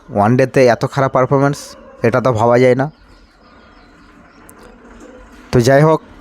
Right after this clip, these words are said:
বাংলাদেশ সিরিজ হেরে গেল, আফগানিস্তান সিরিজ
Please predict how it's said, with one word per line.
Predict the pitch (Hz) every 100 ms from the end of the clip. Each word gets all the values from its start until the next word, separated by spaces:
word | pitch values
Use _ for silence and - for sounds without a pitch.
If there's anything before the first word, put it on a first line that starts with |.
| 117
বাংলাদেশ | 117 139 143 139
সিরিজ | - 139 143 123 - - - - - - - - - - - - - - - - - -
হেরে | 120 131 139
গেল, | 143 156 170 160 - - - - - - - - - - - - - 120
আফগানিস্তান | 117 135 135 - 143 131 131 - - - - -
সিরিজ | - 123 120